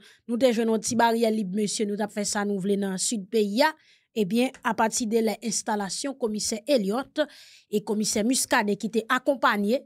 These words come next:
pou enstalasyon sa, te kapab fèt. Ebyen, mesye,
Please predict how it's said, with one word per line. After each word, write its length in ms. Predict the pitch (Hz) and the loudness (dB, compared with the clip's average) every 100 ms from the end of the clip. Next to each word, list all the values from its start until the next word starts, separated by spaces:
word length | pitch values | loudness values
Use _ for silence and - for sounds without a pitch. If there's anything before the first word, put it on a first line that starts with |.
| _ | _
pou 460 | - 226 214 202 185 _ - _ | -8 -4 -2 -4 -6 _ -20 _
enstalasyon 640 | - 254 - 233 226 - 233 | -2 -2 2 2 2 0 -4
sa, 220 | - 202 | -4 -4
te 80 | 214 | -4
kapab 380 | 208 185 185 160 | -4 -6 -8 -6
fèt. 320 | 226 233 - - _ _ - | -4 -6 -8 -18 _ _ -8
Ebyen, 240 | 196 208 | 0 0
mesye, 380 | 196 175 - 220 | 2 0 0 0